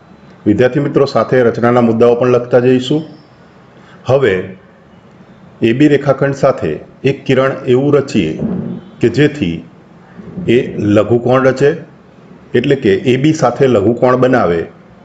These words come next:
તેવું કોઈ કિરણ એ એક્સ દોર્યું. હવે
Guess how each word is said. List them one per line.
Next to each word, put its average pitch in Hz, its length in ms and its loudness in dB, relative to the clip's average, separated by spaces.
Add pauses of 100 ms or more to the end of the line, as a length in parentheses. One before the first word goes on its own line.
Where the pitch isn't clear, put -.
(360)
તેવું 127 260 0
કોઈ 135 220 0
કિરણ 95 300 0 (1160)
એ - 20 2 (180)
એક્સ - 180 -8 (640)
દોર્યું. 123 300 4 (2500)
હવે 127 220 2